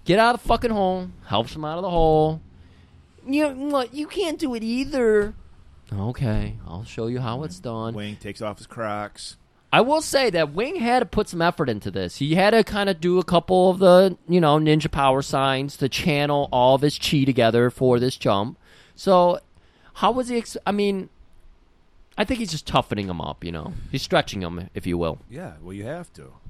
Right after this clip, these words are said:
Speaker 1: Yeah.
Speaker 2: And he easily hops out.
Speaker 1: Well,
Speaker 2: And
Speaker 1: like I just said, he didn't e-, I mean, he easily does it, but he has to build up to it.
Speaker 2: Well, yeah, but he doesn't spend twelve hours.
Speaker 1: Yeah.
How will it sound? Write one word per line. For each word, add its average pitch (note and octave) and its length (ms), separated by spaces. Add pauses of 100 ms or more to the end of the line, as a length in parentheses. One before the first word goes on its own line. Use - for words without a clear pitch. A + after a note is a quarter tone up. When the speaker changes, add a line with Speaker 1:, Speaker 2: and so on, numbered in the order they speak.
Speaker 1:
Yeah. C#3 200 (680)
Speaker 2:
And B2 100
he D#3+ 60
easily D3+ 400
hops A#2+ 320
out. D#2 240 (1400)
Speaker 1:
Well, D3+ 120
Speaker 2:
And A2+ 180 (800)
Speaker 1:
like E3 180
I C#3+ 120
just C3+ 220
said, G2 200
he A2+ 160
didn't A3+ 360
e-, A#3 360
I G#3 80
mean, A#3 180
he A3+ 100
easily G#3+ 460
does D#3+ 160
it, C3+ 100
but B2 240 (240)
he D#3 280
has E3 200
to A#2+ 80
build G#2+ 240
up F#2 200
to E2 180
it. D#2 140 (320)
Speaker 2:
Well, C3+ 120
yeah, B2 160
but F#2 140
he A#2 120
doesn't F#2+ 240
spend F#2+ 220
twelve F2 240
hours. F#2 440
Speaker 1:
Yeah. D3 260